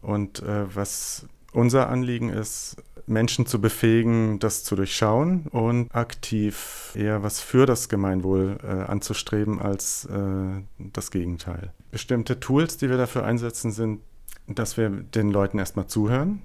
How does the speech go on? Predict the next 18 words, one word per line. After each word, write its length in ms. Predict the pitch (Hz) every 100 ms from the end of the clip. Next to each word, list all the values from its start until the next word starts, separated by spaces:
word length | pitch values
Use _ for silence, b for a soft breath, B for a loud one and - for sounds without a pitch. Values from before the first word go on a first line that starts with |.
| -
die 100 | 135
kommen, 520 | - 127 127 175 143
ne, 100 | 113
dass 220 | 120 104 -
wir 220 | 104 -
von 240 | - 107 101
ihrer, 1000 | 107 101 104 104 101 98 101 95 98 95
äh, 40 | 92 -
biografischen 680 | 104 98 104 101 110 - 107
Erfahrung 540 | 98 - 101 98 95
ausgehen 680 | 107 123 - 131 127 151 - B B B B -
und, 420 | 104 107 104 -
äh, 220 | 101 101
das 160 | 101 -
ernst 380 | 107 110 -
nehmen, 320 | 147 151 156 131
was 260 | 117 -
sie, 380 | 113 110 104 104